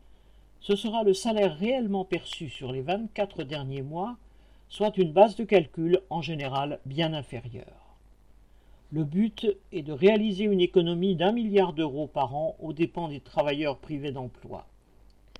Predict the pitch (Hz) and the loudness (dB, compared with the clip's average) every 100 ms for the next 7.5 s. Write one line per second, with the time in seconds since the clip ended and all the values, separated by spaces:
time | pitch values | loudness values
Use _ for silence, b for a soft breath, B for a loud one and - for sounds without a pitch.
0 | B B B B B - 156 165 220 226 | B B B B B -12 -8 -2 2 2
1 | 202 226 226 185 180 156 151 143 - 240 | 2 2 4 4 2 -4 -4 -10 -8 -8
2 | 208 135 160 147 151 151 196 214 - - | -8 -4 -4 -4 -8 -4 -4 -6 -16 -20
3 | - b b b _ - 170 196 254 254 | -20 b b b _ -6 0 2 0 -2
4 | 214 202 190 180 160 - 208 214 - 175 | 0 2 2 -2 -4 -4 -4 -4 -6 -6
5 | 170 - 156 - - 185 190 151 - 160 | -6 -8 -16 -12 0 2 4 0 -2 -6
6 | 151 127 135 180 160 139 160 143 151 190 | -6 -8 -4 -2 -2 -4 -10 -14 -14 -10
7 | 160 - - - | -8 -8 -14 -18